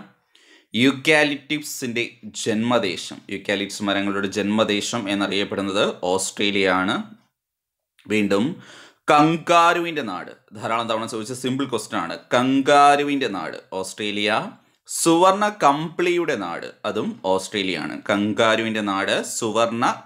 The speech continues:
കമ്പിളിയുടെ നാട്. Then, ഏറ്റവും പരന്ന വൻകര ഓസ്ട്രേലിയ. ഏറ്റവും കുറവ് രാജ്യങ്ങളുള്ള വൻകര. നമ്മൾ രാജ്യങ്ങളില്ലാത്തതിനെ കുറിച്ച് അന്റാർട്ടിക്ക പറ-, പറഞ്ഞിരുന്നു.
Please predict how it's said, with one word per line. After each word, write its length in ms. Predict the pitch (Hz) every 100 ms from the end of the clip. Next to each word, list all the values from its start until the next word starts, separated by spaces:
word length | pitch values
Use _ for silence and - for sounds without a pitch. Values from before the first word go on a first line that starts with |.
| _
കമ്പിളിയുടെ 680 | 117 107 120 123 120 113 107 92
നാട്. 240 | 69 62 - _ _ _ _ 110
Then, 160 | 101 85 - _ - - _ _
ഏറ്റവും 920 | 135 160 160 _ _ - 196 196 220 269 - _ _ _ _ -
പരന്ന 480 | 139 143 160 165 185 - 95
വൻകര 400 | 107 101 101 85 - _ -
ഓസ്ട്രേലിയ. 480 | 101 - 101 90 73 - _ _ 113
ഏറ്റവും 680 | 135 135 - _ 160 165 165 151
കുറവ് 340 | 120 117 127 - 117 113
രാജ്യങ്ങളുള്ള 960 | 113 123 120 - - 147 139 98 95 117 - 85
വൻകര. 320 | 82 82 - - 90
നമ്മൾ 160 | 104 113
രാജ്യങ്ങളില്ലാത്തതിനെ 800 | 98 95 110 110 107 110 117 120 120
കുറിച്ച് 180 | 117 113
അന്റാർട്ടിക്ക 520 | 104 110 120 110 113 110
പറ-, 180 | 101 - _ 101
പറഞ്ഞിരുന്നു. 420 | 98 95 92